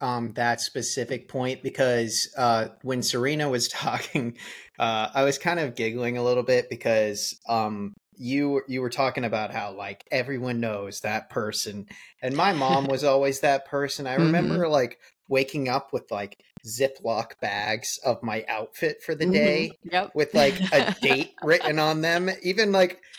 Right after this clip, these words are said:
Speaker 1: even, like, a
Speaker 2: Yep.
Speaker 1: white label that says Animal Kingdom Day on it
Speaker 2: Yep.
Speaker 1: and stuff. Like, it was, it was next level kind of planning. It's why she
Speaker 2: Mm-hmm.
Speaker 1: ended up working for Plan Disney for many years. But
Speaker 2: <laughs>
Speaker 1: I remember,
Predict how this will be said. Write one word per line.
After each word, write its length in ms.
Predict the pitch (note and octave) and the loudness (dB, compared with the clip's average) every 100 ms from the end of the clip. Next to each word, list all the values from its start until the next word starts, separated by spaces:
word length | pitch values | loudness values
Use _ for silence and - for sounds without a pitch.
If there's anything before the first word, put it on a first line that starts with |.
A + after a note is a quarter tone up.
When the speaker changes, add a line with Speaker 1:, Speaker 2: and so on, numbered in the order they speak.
| - | 0
Speaker 1:
even, 220 | F#3+ A3 | 2 4
like, 120 | G#3+ | 6
a 60 | F#3 | 8
Speaker 2:
Yep. 100 | F#3 | 8
Speaker 1:
white 220 | D3+ E3+ | 8 6
label 400 | C#3+ C#3+ D3 D#3 | 6 6 6 4
that 180 | C#3+ C3 | 4 2
says 300 | - C#3 C3+ | 2 2 2
Animal 360 | C3+ B2+ C3 B2+ | 0 0 -2 -6
Kingdom 460 | - A#2+ A#2+ C3 | -6 -4 -2 0
Day 240 | B2+ C3 C3 | 4 4 4
on 180 | C3+ | 4
it 40 | C3+ | 4
Speaker 2:
Yep. 180 | E3+ D3 | 4 4
Speaker 1:
and 120 | C#3 | -2
stuff. 320 | - C#3 C#3 - | -2 0 0 -2
Like, 240 | A2+ A2 - - - | -4 -6 -12 -20 -6
it 160 | - D#3 | -2 0
was, 280 | D#3+ C#3+ - D#3+ | 0 -4 -6 -6
it 160 | D#3+ | -4
was 320 | D3+ C3+ - - C3 | -4 -6 -8 -12 -6
next 460 | C#3 C#3+ C#3 - | 2 2 2 -2
level 240 | C3 A2+ A#2 | -2 -2 -4
kind 260 | C3 B2 | -4 -4
of 100 | A2 | -4
planning. 300 | - A#2+ G#2+ | -4 -2 -2
It's 180 | B2 B2 | -4 -2
why 160 | C#3+ C3+ | 2 4
she 140 | F3+ | 4
Speaker 2:
Mm-hmm. 80 | B2 | 2
Speaker 1:
ended 200 | A#2+ A2 | 2 0
up 200 | G#2+ G#2 - | -2 -4 -6
working 560 | B2 A#2+ A#2 A#2 G#2+ | 2 2 2 -2 -2
for 400 | G#2 A#2 G#2+ G#2 G#2 | -4 -2 0 -2 -4
Plan 280 | - A#2+ A2 | -2 -2 0
Disney 400 | G#2 A2 G#2 G2+ | -2 -2 -4 -6
for 160 | G2+ A2 | -6 -6
many 240 | G2+ G#2 | -4 -4
years. 420 | G2+ G#2 G2+ G2 - | -4 -4 -4 -6 -6
But 180 | G#2+ - | -6 -4
Speaker 2:
<laughs> 300 | F3+ D3 D3+ | -2 -2 0
Speaker 1:
I 40 | C3+ | 0
remember, 720 | C#3+ D3 D3+ D3 C#3+ C3 - | 0 -2 -2 0 2 2 -2